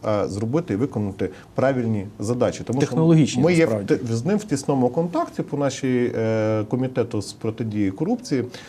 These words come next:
Speaker 1: особливо, що стосується реформування там зараз одеської митниці, так? Реформування податкової.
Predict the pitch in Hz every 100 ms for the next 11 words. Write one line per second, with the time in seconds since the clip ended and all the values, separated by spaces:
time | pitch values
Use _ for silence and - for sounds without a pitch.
0 | - - 135 147 127 120 - 117 139 120
1 | 113 120 107 - - - - 117 123 127
2 | 127 113 104 107 101 98 - 104 104 -
3 | 101 120 214 220 - - 101 127 143 -
4 | 101 - 113 113 98 98 120 143 - 226
5 | 196 147 117